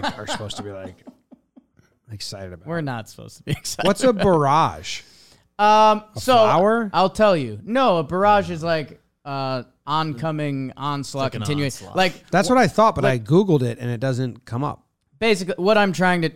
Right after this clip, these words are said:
Speaker 2: what I was trying to depict is when you have one sneeze and then you realize, like,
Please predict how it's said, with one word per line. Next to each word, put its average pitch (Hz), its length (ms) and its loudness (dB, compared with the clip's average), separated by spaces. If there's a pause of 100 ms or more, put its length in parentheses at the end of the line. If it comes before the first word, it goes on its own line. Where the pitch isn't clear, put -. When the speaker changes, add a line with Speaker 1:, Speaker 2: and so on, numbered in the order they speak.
(100)
Speaker 2:
what 160 160 -2
I 170 100 4
was 165 140 -2
trying 160 260 -2
to 160 80 -2
depict 165 380 -4
is 131 160 -8
when 135 180 -4
you 127 120 -4
have 131 240 -6
one 127 260 -8
sneeze 156 380 -6
and 131 100 -6
then 127 140 -6
you 120 100 -6
realize, 113 500 -12
like, 107 260 -14